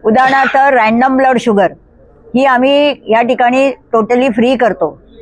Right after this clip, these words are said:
एचबीए वन सी, ज्याला, जी ब्लड शुगर असते त्याची तीन महिन्याचा ॲव्हरेज असतं, ज्याला आपण ग्लायकोसिलेटेड हिमोग्लोबिन टेस्ट म्हणतो. ही टेस्ट बा-, तुम्ही जर मार्केट प्राईस बघितली तर ते मार्केट प्राईस जवळजवळ सहाशे, सातशे रुपये घेतात,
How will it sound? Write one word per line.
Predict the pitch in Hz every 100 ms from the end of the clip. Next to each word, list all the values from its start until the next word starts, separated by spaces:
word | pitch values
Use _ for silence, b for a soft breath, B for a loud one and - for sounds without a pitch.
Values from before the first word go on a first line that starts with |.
| - - - - - -
एचबीए | 220 214 240 294 302
वन | 277 254
सी, | - 180 - - - - - - 190
ज्याला, | 226 233 220
जी | 214 226 269 302 302 - - - -
ब्लड | 190 196 226 269
शुगर | 269 269 285
असते | 277 233 254
त्याची | 247 240 254
तीन | 247 262 277
महिन्याचा | 262 254 254 269
ॲव्हरेज | 254 196 208 262 247
असतं, | - - 175
ज्याला | 180 214 240
आपण | 226 247
ग्लायकोसिलेटेड | 214 208 196 247 254 254 247 254 254
हिमोग्लोबिन | 220 220 233 247 254 254
टेस्ट | 247 214
म्हणतो. | 220 190 160 156 _ _ _ b b -
ही | 277
टेस्ट | 277 269 277 285 294
बा-, | 208 220 214 214 -
तुम्ही | 190 226 247 254
जर | 262 254
मार्केट | 226 196 262 240
प्राईस | 277 277
बघितली | 254 240 - 247
तर | 254 247
ते | 247 254
मार्केट | 233 196 233 233
प्राईस | 247 247 233
जवळजवळ | 214 214 220 233
सहाशे, | 226 185 - 233 233
सातशे | 220 180 - 220
रुपये | 226 240
घेतात, | 208 -